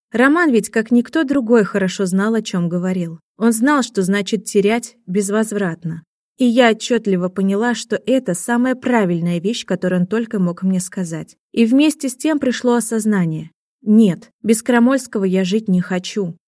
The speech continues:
И всё, что меня пугало прежде, вдруг показалось сущей ерундой, когда я представила, чего могу лишиться. «Не смогу», призналась тихо. Но тут вступает в дело во-вторых.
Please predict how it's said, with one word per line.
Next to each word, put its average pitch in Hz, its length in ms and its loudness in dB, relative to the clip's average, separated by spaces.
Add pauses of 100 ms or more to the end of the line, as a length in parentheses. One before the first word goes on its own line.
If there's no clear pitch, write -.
И 233 120 2
всё, 226 240 -2
что 294 180 -2
меня 254 300 2
пугало 247 420 2
прежде, 202 560 -2
вдруг 175 340 -2
показалось 254 640 -2
сущей 285 460 -4
ерундой, 247 600 0 (140)
когда 202 280 0
я 208 160 4
представила, 196 680 -2
чего 202 280 -4
могу 190 280 0
лишиться. 202 640 -6 (140)
«Не 190 180 0
смогу», 185 580 -4 (260)
призналась 170 560 -4
тихо. 180 440 -10 (300)
Но 214 140 2
тут 339 240 -2
вступает 254 540 -2
в 214 60 -4
дело 220 300 0
во-вторых. 247 680 -4